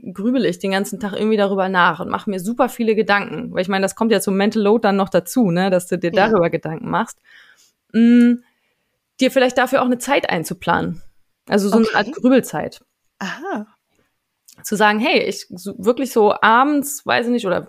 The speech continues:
Speaker 1: na, wenn's abends nicht, dass es dich vom, obwohl manchmal hilft's auch vom Schlafen, weil man's dann auch aus dem Kopf raus hat,
Speaker 2: Mhm.
Speaker 1: ähm, zu sagen, hey, ich nehme mir abends mal eine Viertelstunde und schreib's tatsächlich auch mal wieder raus, was, was sind da eigentlich meine Gedanken?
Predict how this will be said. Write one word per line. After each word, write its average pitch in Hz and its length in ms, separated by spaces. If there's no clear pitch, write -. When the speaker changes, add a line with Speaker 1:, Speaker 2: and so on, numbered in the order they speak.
Speaker 1:
na, - 140
wenn's 180 180
abends 202 320
nicht, 196 160
dass 190 100
es 202 140
dich 202 140
vom, 190 200
obwohl 370 260
manchmal 320 300
hilft's 311 200
auch 240 140
vom 214 180
Schlafen, 269 440
weil 220 100
man's 214 220
dann 220 160
auch 214 180
aus - 160
dem 202 140
Kopf - 300
raus 190 260
hat, 427 100
Speaker 2:
Mhm. 190 340
Speaker 1:
ähm, 240 480
zu 240 140
sagen, 226 280
hey, 226 220
ich - 280
nehme 226 260
mir 233 140
abends 240 280
mal 247 60
eine 233 100
Viertelstunde 240 640
und 196 140
schreib's 220 420
tatsächlich 233 460
auch 208 100
mal 220 180
wieder 214 240
raus, 233 440
was, - 400
was 208 160
sind 302 180
da 269 60
eigentlich 165 320
meine 175 260
Gedanken? 175 500